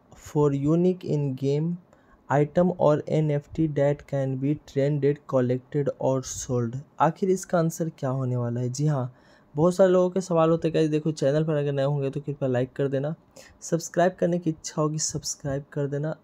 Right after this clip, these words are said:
अगर आप बिल्कुल नए होंगे दोस्त हमारे चैनल पे, तो लाइक, सब्सक्राइब कर देना, क्योंकि आपका भाई आपको सबसे पहले डेली जो है, वो आपको बता देता है दोस्तों। ओके, तो चलो, यहाँ पर मैं questions of the day का जो आंसर है, वो मैं आपको बताता हूँ। देखता हूँ गाइज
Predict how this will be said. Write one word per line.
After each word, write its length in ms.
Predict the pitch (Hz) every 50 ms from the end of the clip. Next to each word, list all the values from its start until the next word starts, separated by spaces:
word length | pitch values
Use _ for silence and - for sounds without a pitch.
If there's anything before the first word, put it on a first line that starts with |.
| -
अगर 280 | 131 131 131 131 131 127
आप 280 | 107 123 131 139 147 139
बिल्कुल 480 | 127 123 123 127 127 - 147 143 143 131
नए 260 | 123 123 127 131 143
होंगे 300 | 143 147 143 135 131 127
दोस्त 320 | 127 131 127 127 - -
हमारे 200 | 135 127 123 123
चैनल 260 | 123 - 131 127 123 123
पे, 180 | - 151 165 - _ _ _ - - _ _ _
तो 80 | - 139
लाइक, 460 | 135 135 139 139 143 143 143 _ -
सब्सक्राइब 880 | - - - - - - 131 - - - - - - 139 135 131 139 147 - _ _ _ _ -
कर 180 | 156 147 139
देना, 240 | 135 139 135 135 143 147
क्योंकि 260 | - 156 151 - 156
आपका 240 | 151 151 - 160 143
भाई 180 | 139 151 147
आपको 280 | 147 135 139 - - 151
सबसे 340 | - - 131 - - - 143
पहले 320 | - 131 135 135 135 131
डेली 280 | 127 123 120 120 127 123
जो 140 | 127 127
है, 200 | 127 139 143 165 - _ _ - - _ _ _ -
वो 260 | 127 127 139 147 156
आपको 480 | 143 131 120 - - _ - - - - _ -
बता 340 | 127 131 127 - 117 113 110
देता 260 | 110 110 - - 127
है 80 | 127 127
दोस्तों। 300 | 127 131 123 - - 135
ओके, 200 | - - 208 214 208 - - _ _ _ - - - _ _ _ -
तो 60 | -
चलो, 240 | 151 - 185 196 208 208
यहाँ 300 | 208 196 196 190 196 185
पर 160 | - 190 180
मैं 240 | 180 180 180 180 180 -
questions 400 | - 160 156 - 165 160 - 160
of 120 | 147 151
the 120 | 151 143 139
day 120 | 143 143 -
का 80 | 147
जो 140 | 143 143 135
आंसर 340 | 131 135 143 - - 160 156
है, 100 | 156 156
वो 200 | 147 135 135 131
मैं 140 | 131 139 135
आपको 280 | 135 135 - - 127 127
बताता 360 | 127 123 127 127 123 - 135
हूँ। 220 | 143 156 156 139
देखता 300 | 123 120 123 - - -
हूँ 140 | 139 135 135
गाइज 260 | 139 147 165 170 -